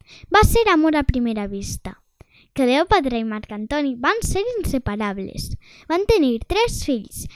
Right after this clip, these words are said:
i es van estimar fins al final de les seves vides. Quan Cleòpatra va morir, el seu imperi va acabar.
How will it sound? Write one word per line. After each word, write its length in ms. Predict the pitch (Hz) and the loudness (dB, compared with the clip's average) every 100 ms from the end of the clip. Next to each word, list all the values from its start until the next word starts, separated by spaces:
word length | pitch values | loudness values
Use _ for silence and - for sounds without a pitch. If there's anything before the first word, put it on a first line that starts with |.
| - | -8
i 80 | 269 | -4
es 80 | 269 | 0
van 160 | 370 | 0
estimar 400 | 415 - 359 440 403 | -2 -4 0 0 0
fins 260 | 277 254 | -2 0
al 120 | 240 | -2
final 320 | 247 262 269 233 | -2 0 0 -2
de 160 | 226 | -4
les 160 | 226 - | -4 -4
seves 360 | 220 202 202 | -6 -6 -8
vides. 500 | 208 196 - - - - - - _ _ _ _ _ _ _ - - - | -8 -8 -10 -14 -16 -18 -20 -20 _ _ _ _ _ _ _ -20 -16 2
Quan 200 | 269 247 | 2 2
Cleòpatra 560 | 233 254 359 370 240 220 | 2 2 4 4 2 -2
va 120 | 220 | -2
morir, 320 | 269 285 285 - - - | 0 0 -2 -6 -18 -8
el 140 | 247 | -4
seu 200 | - 302 | -2 0
imperi 440 | 466 453 440 392 269 | 0 4 4 4 2
va 120 | 233 | 0
acabar. 400 | 233 214 190 - | -2 -8 -8 -14